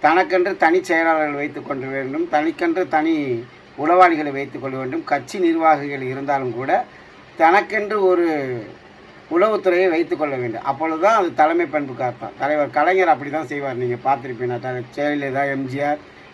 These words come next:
இவங்க போன்றவர்கள்லாம் தனியாக ஒரு குழு வைத்திருப்பார்கள். அது கட்சிக்கும் அரசுக்கும் சம்பந்தம் இல்லாததாக இருப்பார்கள்.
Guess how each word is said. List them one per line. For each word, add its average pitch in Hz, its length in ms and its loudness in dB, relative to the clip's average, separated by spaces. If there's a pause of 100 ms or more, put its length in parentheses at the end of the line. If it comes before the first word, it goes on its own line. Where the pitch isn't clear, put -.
இவங்க 139 300 -2
போன்றவர்கள்லாம் 160 460 0
தனியாக 202 560 4
ஒரு 175 200 2
குழு 175 280 0
வைத்திருப்பார்கள். 127 580 -4
அது 175 460 -4
கட்சிக்கும் 180 520 0
அரசுக்கும் 170 540 0
சம்பந்தம் 156 400 0
இல்லாததாக 123 440 -2
இருப்பார்கள். 104 640 -12